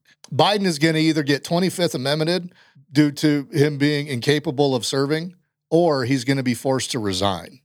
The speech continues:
After his usefulness wears off, which is gonna be very soon, I predict right after the twenty twenty-two midterms,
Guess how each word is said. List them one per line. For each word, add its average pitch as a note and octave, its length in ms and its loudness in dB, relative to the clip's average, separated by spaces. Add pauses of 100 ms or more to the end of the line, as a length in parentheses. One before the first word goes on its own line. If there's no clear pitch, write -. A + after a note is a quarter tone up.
(180)
After E3 460 0
his D#3 300 2
usefulness E3+ 640 0
wears C#3 360 0
off, C3 360 0
which A#2+ 180 -4
is A#2+ 100 -2
gonna A#2+ 200 -2
be A2+ 100 -2
very A2+ 320 -2
soon, D3 480 -4 (400)
I F3 140 2
predict E3+ 400 -2
right D#3 300 0
after C#3+ 360 -2
the B2+ 140 -4
twenty C3+ 280 -4
twenty-two B2 480 -4
midterms, A2 560 -6